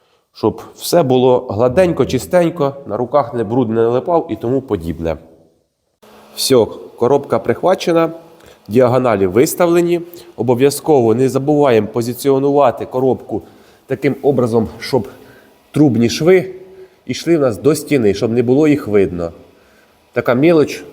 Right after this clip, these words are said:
но неприятна, то що фарба не ховає їх. От, обов'язково фіксуємо коробку перед обварюванням.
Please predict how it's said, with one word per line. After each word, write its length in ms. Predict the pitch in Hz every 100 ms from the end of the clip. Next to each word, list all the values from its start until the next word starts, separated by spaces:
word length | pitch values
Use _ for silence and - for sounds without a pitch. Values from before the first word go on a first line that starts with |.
| 113
но 300 | 117 131 131 - - _ 104
неприятна, 720 | 120 123 127 98 82 90 78 -
то 100 | 107
що 220 | 101 104 - -
фарба 320 | 135 139 113
не 120 | 104
ховає 560 | 113 143 113 85 78 80
їх. 180 | 73 - - _ _ - _ _ - _ _ -
От, 340 | 107 85 - -
обов'язково 640 | 139 151 160 - 147 123
фіксуємо 600 | 120 131 - 170 185 180
коробку 420 | 175 180 180 180
перед 300 | 170 170 170
обварюванням. 840 | 165 151 165 165 165 165 160 165